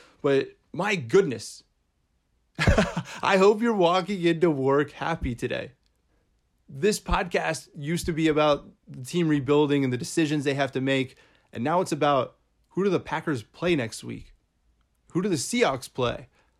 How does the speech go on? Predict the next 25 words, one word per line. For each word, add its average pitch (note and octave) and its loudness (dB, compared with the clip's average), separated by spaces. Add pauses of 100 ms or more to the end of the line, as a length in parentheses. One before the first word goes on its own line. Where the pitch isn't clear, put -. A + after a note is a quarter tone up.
(380)
Are D3 2
the F3+ 2
forty-niners E3 4
gonna D3 0
get C#3+ 0
home C#3+ -2
field C#3 2
advantage? A#2+ -2
They're B2+ -2
definitely F3 2
gonna E3+ 0
be D#3 0
in D3 0
the C3 -2
playoffs. C3+ -2
They're C3+ 0
one B2+ -6
of C#3 -6
the C#3 -4
most C3+ -2
impressive D3+ -6
teams D3+ -4
in C#3+ -4
the B2+ -4
league. B2+ -4